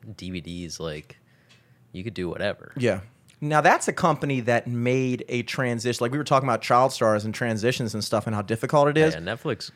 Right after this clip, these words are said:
Speaker 1: glowed up.
Speaker 2: Like, they, they kinda jumped on, they saw a wave coming and they were the first ones on it. And they are obviously, I would say they're, they're obviously the biggest streaming platform right now, right?
Speaker 1: Oh, yeah.
Speaker 2: But to think that they went a, almost a, not a complete one eighty,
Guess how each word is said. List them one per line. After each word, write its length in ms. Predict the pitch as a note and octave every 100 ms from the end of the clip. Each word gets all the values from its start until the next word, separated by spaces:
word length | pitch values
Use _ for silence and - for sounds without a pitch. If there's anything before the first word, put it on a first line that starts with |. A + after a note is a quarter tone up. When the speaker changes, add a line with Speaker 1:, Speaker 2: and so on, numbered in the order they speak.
| _ -
Speaker 1:
glowed 460 | E2 F2 F#2 E2
up. 300 | E2 - - _
Speaker 2:
Like, 340 | C#3 D3+ D3+ -
they, 480 | D3 D#3 A3+ A3+ -
they 300 | B2 D3+ G#3+
kinda 300 | - C4 E3+
jumped 460 | C3+ C3 D3+ E3+ -
on, 440 | D3+ C#3+ C#3 A#2 -
they 200 | A#2 D#3
saw 320 | - F3+ F3
a 60 | B2+
wave 300 | B2+ E3 D#3+
coming 280 | C#3 A#2+ A2
and 100 | A#2
they 80 |
were 120 | D#3 C3+
the 80 |
first 320 | B2 C3 B2 C3+
ones 200 | A2+ G#2+
on 180 | A#2 B2+
it. 100 | -
And 120 | A2+
they 100 | A#2
are 80 | A2
obviously, 460 | C3 C#3+ - A2
I 160 | G#2 A2
would 120 | B2+
say 160 | - A#2+
they're, 140 | A2 - - - -
they're 160 | A2+ G#2+
obviously 380 | A#2 G#2+ -
the 80 | G2+
biggest 280 | G2+ G2+ G2
streaming 240 | G2 F#2
platform 420 | G2 F2+ - F2+ F#2+
right 140 | F2+
now, 140 | F2+ F2+
right? 300 | F#2+ F2 -
Speaker 1:
Oh, 20 |
yeah. 640 | - - _ _ _ _ - -
Speaker 2:
But 140 | C3+ C3+
to 60 | C3
think 180 | D#3+
that 100 | E3
they 120 | C#3+ C#3
went 240 | C3 C#3 -
a, 140 | A2+ - - A#2
almost 380 | E3 F#3+ B2+
a, 80 | A2+ C#3
not 180 | D3+
a 40 | -
complete 380 | A#2+ - C#3 A#2
one 180 | G#2+ G#2
eighty, 300 | G2 G2